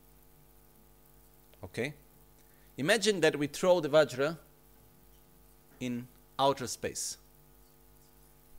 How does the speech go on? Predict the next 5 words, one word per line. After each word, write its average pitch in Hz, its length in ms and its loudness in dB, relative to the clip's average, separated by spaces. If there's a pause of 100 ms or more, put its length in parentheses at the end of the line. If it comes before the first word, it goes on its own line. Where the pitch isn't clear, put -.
(1040)
where 104 160 -2
there 107 120 0
is 104 120 -2
no 123 240 -2
atmosphere, 101 640 -8